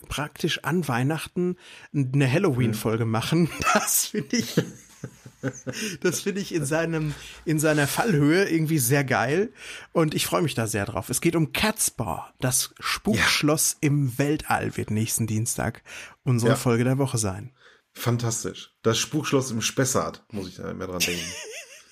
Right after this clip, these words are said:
Speaker 1: <laughs> Ist auch ein geiler Film. <laughs> Den habe ich neulich
Speaker 2: Irgendwie
Speaker 1: mal
Speaker 2: schon,
Speaker 1: wieder
Speaker 2: ja.
Speaker 1: gesehen. Oh Gott.
Speaker 2: Nein.
Speaker 1: Ja, doch.
Speaker 2: Komplett?
Speaker 1: Auf, auf Blu-ray, Simon. Ich bin ja so ein Verrückter. Ich guck mir ja lieber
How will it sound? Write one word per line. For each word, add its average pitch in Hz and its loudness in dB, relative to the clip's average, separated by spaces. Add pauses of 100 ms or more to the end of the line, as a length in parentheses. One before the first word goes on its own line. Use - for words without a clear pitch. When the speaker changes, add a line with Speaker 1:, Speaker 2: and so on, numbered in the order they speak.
(100)
Speaker 1:
<laughs> - -6 (720)
Ist - -8
auch 202 2
ein 226 2
geiler 156 4
Film. 139 -2 (400)
<laughs> - -18
Den 262 4
habe 240 4
ich 247 0
neulich 262 6
Speaker 2:
Irgendwie - -4
Speaker 1:
mal 277 2
Speaker 2:
schon, 240 2
Speaker 1:
wieder 240 4
Speaker 2:
ja. 226 -2
Speaker 1:
gesehen. 247 2
Oh 202 -4
Gott. 202 -4 (140)
Speaker 2:
Nein. 220 2
Speaker 1:
Ja, 190 4
doch. 208 2
Speaker 2:
Komplett? 139 0 (240)
Speaker 1:
Auf, 143 -4
auf - -4
Blu-ray, 156 4
Simon. 120 0
Ich 151 -2
bin 196 2
ja 151 4
so 139 2
ein 151 2
Verrückter. 180 0 (260)
Ich - -2
guck 233 0
mir 196 2
ja 165 4
lieber 226 2